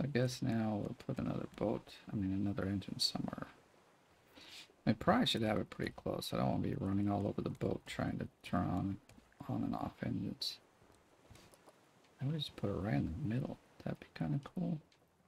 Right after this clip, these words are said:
I think I can make it now.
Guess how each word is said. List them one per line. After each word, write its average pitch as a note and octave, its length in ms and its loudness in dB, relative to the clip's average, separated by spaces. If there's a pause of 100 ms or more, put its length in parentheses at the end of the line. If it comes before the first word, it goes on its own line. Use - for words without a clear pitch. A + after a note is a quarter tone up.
(4000)
I B2 40 -2
think - 180 2
I - 40 2
can - 180 0
make B2+ 220 2
it - 120 -4
now. B2 320 -2